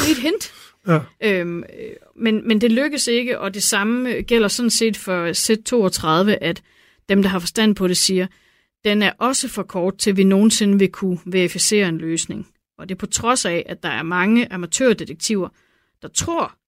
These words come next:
Speaker 1: de har løst både Z toogtredive og Z tretten, øh, hvor man blandt andet har fundet navnet på en af de, øh, hovedmistænkte, hvis man,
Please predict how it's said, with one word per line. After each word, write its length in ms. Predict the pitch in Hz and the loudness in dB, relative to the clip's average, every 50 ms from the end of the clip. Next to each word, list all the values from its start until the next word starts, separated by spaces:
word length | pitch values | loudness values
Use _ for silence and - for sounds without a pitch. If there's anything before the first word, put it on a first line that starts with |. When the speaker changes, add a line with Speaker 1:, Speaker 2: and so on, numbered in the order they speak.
| _ - | _ -8
Speaker 1:
de 100 | 214 180 | -8 -8
har 120 | - - | -8 -8
løst 540 | 170 185 220 269 233 151 - - - - - _ _ _ _ _ _ | -2 0 2 2 2 0 0 -4 -6 -8 -14 _ _ _ _ _ _
både 200 | 180 180 185 196 | -2 0 2 2
Z 140 | 196 - - 190 190 - | 2 0 0 -2 -4 -4
toogtredive 680 | - 233 226 190 165 160 - - 170 165 170 185 208 202 | -2 -2 0 0 -2 -4 -6 -8 -8 -8 -6 -6 -6 -4
og 60 | 180 | -2
Z 140 | - - - 165 - _ | -2 -2 -2 -4 -6 _
tretten, 460 | - - - 165 170 175 - 160 160 - _ _ _ _ _ _ _ _ _ - | -10 -10 -8 -8 -10 -10 -10 -12 -14 -14 _ _ _ _ _ _ _ _ _ 0
øh, 340 | 185 165 151 156 160 160 185 - _ _ _ _ _ _ _ _ | 2 2 2 0 -2 -4 -8 -12 _ _ _ _ _ _ _ _
hvor 120 | - 190 185 | -4 -2 0
man 240 | 175 170 175 180 175 | 0 0 -2 -2 -4
blandt 220 | - 180 165 165 | -4 -6 -6 -4
andet 160 | 165 202 226 214 | 0 0 2 2
har 80 | 208 | 2
fundet 300 | 190 - 214 202 208 214 | 0 0 -2 0 0 0
navnet 340 | 202 196 185 190 185 170 160 | 0 0 0 0 0 -2 -4
på 100 | - 180 | -4 -4
en 220 | 175 180 180 175 | -2 -2 -2 -2
af 80 | 165 160 | -4 -8
de, 220 | - 156 156 170 160 - - | -10 -12 -12 -12 -14 -14 -10
øh, 180 | 185 175 165 165 | -8 -6 -6 -2
hovedmistænkte, 680 | - 202 220 226 233 214 190 - - 214 190 185 170 | 2 4 6 8 6 6 4 2 0 -2 -2 -2 -2
hvis 200 | 165 165 165 - | -4 -6 -6 -6
man, 220 | - 156 170 170 | -8 -8 -8 -8